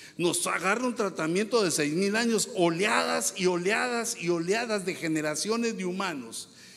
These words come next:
que vienen a la tierra para ver,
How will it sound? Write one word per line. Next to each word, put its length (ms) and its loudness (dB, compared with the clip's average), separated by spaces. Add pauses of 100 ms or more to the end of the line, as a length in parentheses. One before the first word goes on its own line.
(180)
que 160 4
vienen 380 2
a 60 2
la 220 -4
tierra 420 -4 (920)
para 300 -4
ver, 340 -6